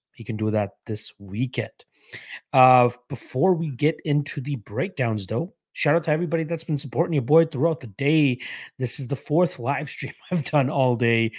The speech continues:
Uh, first one was the M M A Lock Talk at four P M. Then I did the Prediction Strike show with Clint at seven thirty. Then I hopped on with Gordo Gambos at nine P M, and now this will be my fourth stream of the day.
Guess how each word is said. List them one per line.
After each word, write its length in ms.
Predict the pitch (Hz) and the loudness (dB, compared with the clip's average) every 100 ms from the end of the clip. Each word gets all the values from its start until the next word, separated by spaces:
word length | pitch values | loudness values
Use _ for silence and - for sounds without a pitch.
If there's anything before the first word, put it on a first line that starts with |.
| - - - | -12 -16 -6
Uh, 220 | 120 113 | 2 2
first 260 | 113 151 147 | 4 2 4
one 140 | 156 | 4
was 160 | 147 127 | 4 4
the 120 | 139 | 2
M 140 | 135 | 2
M 80 | 135 | 2
A 100 | 135 | 0
Lock 260 | 131 135 131 | 0 -2 0
Talk 220 | 139 123 | 0 0
at 120 | 123 | -4
four 180 | - 127 | -2 -2
P 220 | 123 117 | 0 0
M. 240 | 117 113 104 _ _ _ _ _ _ - | 0 0 -6 _ _ _ _ _ _ -6
Then 180 | 139 139 | 0 2
I 80 | |
did 160 | 135 135 | 2 0
the 80 | 127 | 0
Prediction 460 | 127 120 123 - | -2 -4 -6 -8
Strike 260 | 120 - 117 | -10 -8 -8
show 320 | - 120 120 - - _ - | -6 -4 -4 -6 -18 _ -4
with 200 | 123 - | -4 -4
Clint 300 | - 131 120 | -4 -2 -2
at 160 | 113 | -4
seven 320 | - 135 117 110 | -2 -2 -2 -2
thirty. 400 | 131 117 117 113 _ _ _ _ _ _ _ _ _ - | 0 0 0 -4 _ _ _ _ _ _ _ _ _ -4
Then 180 | 131 143 | 0 2
I 80 | 127 | 0
hopped 300 | 143 131 135 | -4 -4 -4
on 160 | 131 | -2
with 120 | 123 | -4
Gordo 260 | 117 123 120 | -2 -2 -2
Gambos 440 | 123 120 113 113 - - - | -2 -4 -4 -4 -8 -20 -10
at 160 | 123 | -4
nine 220 | 117 120 113 | 0 0 -2
P 240 | - 120 | -6 -4
M, 180 | 113 110 - - | -4 -6 -12 -14
and 80 | 120 | -6
now 100 | 110 | -6
this 220 | 104 117 | -4 -4
will 80 | 123 | -4
be 160 | 107 110 | -4 -4
my 140 | 110 | -4
fourth 340 | - 127 120 | -6 -6 -6
stream 300 | - - 113 | -6 -6 -6
of 100 | 110 | -6
the 60 | 101 | -8
day. 320 | 98 107 107 | -8 -6 -6